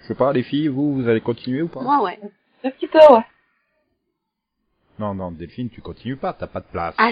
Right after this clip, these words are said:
Speaker 2: si, parce que celle-là, je l'avais
Speaker 1: Trois
Speaker 2: en
Speaker 1: semaines que tu nous dis, je,
Speaker 2: Comment
Speaker 1: je voudrais
Speaker 2: te
Speaker 1: bien
Speaker 2: dire,
Speaker 1: continuer, mais j'ai
Speaker 3: Elle
Speaker 1: pas de
Speaker 3: regarde
Speaker 1: place.
Speaker 2: une série de,
Speaker 3: rapidement.
Speaker 2: une série de Kripke et de, et de Sean Ryan, je la case automatiquement avant même de voir le pilote, en fait.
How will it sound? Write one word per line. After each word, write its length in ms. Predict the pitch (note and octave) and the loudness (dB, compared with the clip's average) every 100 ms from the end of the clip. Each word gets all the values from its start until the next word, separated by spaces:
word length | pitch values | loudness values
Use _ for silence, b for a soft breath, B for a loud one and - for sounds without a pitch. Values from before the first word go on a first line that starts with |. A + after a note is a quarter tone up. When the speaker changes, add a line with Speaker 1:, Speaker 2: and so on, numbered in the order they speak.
| - - | -2 4
Speaker 2:
si, 120 | F#4+ | 4
parce 160 | C4+ | 4
que 140 | - A3 | -2 -2
celle-là, 320 | A#3+ A3+ C#4 | 0 4 4
je 60 | B3+ | 6
l'avais 260 | A#3 A3 G#3+ | 8 10 10
Speaker 1:
Trois 120 | E3+ | 8
Speaker 2:
en 20 | |
Speaker 1:
semaines 160 | E3+ E3+ | 6 2
que 100 | D3 | -2
tu 140 | C3 | 0
nous 160 | C#3 C#3 | 0 0
dis, 180 | C#3+ D#3 | -2 -2
je, 80 | D3 | 0
Speaker 2:
Comment 280 | A3+ F4 C5+ | 6 10 10
Speaker 1:
je 60 | |
voudrais 220 | G#4 F4 | 8 4
Speaker 2:
te 100 | A#3+ | 4
Speaker 1:
bien 20 | A3+ | 4
Speaker 2:
dire, 320 | B3+ A#3+ A3 | 6 8 8
Speaker 1:
continuer, 40 | |
mais 60 | G#3 | 8
j'ai 240 | G3+ A3 | 8 6
Speaker 3:
Elle 80 | C#4 | 6
Speaker 1:
pas 80 | D4+ | 8
de 60 | |
Speaker 3:
regarde 180 | A#3+ A#3+ | 10 10
Speaker 1:
place. 40 | D4+ | 10
Speaker 2:
une 20 | |
série 160 | C4+ B3 | 8 8
de, 60 | |
Speaker 3:
rapidement. 140 | A3+ - C4+ - | 4 2 -8 -8
Speaker 2:
une 160 | C4+ C#4 | 0 0
série 240 | - D4+ | 2 0
de 60 | E4 | 0
Kripke 340 | - C#4 - | -4 -6 -2
et 220 | D#4 D4+ A3+ | 0 2 2
de, 280 | A3 G#3 - | 6 6 6
et 100 | A3 | 4
de 120 | A3+ | 2
Sean 140 | A3 B3+ | 0 6
Ryan, 200 | C4+ E4+ | 8 8
je 80 | C#4 | 8
la 140 | A#3 G#3 | 8 8
case 200 | C#4 B3+ | 8 6
automatiquement 680 | B3 B3 A#3 A3+ A#3+ C#4+ D4+ | 4 4 2 2 0 6 8
avant 200 | G#3+ G3 | 8 8
même 300 | G#3+ B3 A#3+ | 8 6 4
de 80 | G3 | 2
voir 180 | G3+ G#3+ | 2 0
le 80 | |
pilote, 420 | F#3+ G3 G3+ G3+ E3+ | 0 -2 0 -2 -6
en 40 | |
fait. 200 | - | -14